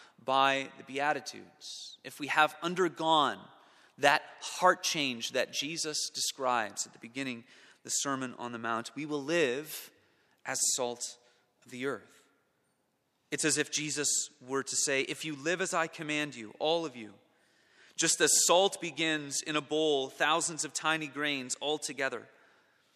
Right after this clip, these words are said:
but then becomes extremely spread out over the surface of meat, if you live as I call you, you will be salt." This is what's important for us to understand. You don't have to be a sociologist. You don't have to understand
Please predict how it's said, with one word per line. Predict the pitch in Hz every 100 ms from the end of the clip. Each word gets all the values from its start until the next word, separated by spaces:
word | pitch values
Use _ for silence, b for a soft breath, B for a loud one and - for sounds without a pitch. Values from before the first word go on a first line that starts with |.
| b _
but | 143
then | 170
becomes | 156 165 165 135
extremely | - - 180 180 175
spread | - - 165 156
out | 147 139
over | 156 147
the | 143
surface | - 180 160 165 -
of | 131
meat, | 139 135 - B B -
if | 131
you | 160 156
live | 143 160 220 226 220
as | 220 160 -
I | 156
call | - - 160 185
you, | 165 123 98 - _ _ _ _ _ _ _ _ _ _
you | 117
will | 120
be | 120
salt." | - 127 98 - - - - _ _ _ _
This | 147
is | 165
what's | 147 139
important | 135 143 131 127
for | 123
us | -
to | 110
understand. | 113 - 117 107 127
You |
don't | 147
have | 139 -
to | 123
be | 113
a |
sociologist. | 107 123 - 107 104 123 127 135 131 - - _ B B B B -
You | 143
don't | 135
have | 131
to | - -
understand | 127 127 - - 131 123 123 123